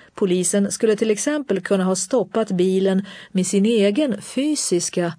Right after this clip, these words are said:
styrka. Sidan tjugoåtta. Men det troliga är att meningen framkallar en slags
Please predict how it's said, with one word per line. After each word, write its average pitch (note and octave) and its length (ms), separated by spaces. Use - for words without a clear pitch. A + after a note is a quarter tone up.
styrka. G3+ 840
Sidan F3+ 380
tjugoåtta. G#3 640
Men G#3 160
det B3+ 80
troliga D4+ 560
är E3+ 220
att F#3+ 200
meningen F3+ 520
framkallar F3 720
en G3 100
slags G3+ 360